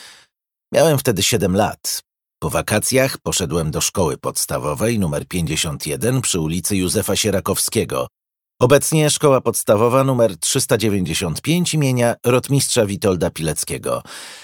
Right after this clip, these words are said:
W mieszkaniu na Pradze często mieliśmy zbity żyrandol,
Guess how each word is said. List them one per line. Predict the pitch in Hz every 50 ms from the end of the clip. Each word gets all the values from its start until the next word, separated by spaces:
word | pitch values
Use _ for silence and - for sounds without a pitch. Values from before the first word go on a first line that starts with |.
| - - - _ _ _ _ -
W | -
mieszkaniu | 131 135 135 - - 262 294 285
na | 240 196 165
Pradze | - 185 202 214 190 214 208 185 - - _ _ -
często | - 220 226 214 - - 190
mieliśmy | 170 165 180 180 175 - - 170 165 147
zbity | 117 110 110 170 165 165 175 147
żyrandol, | 127 160 151 139 131 117 101 80 92 110 147 175 180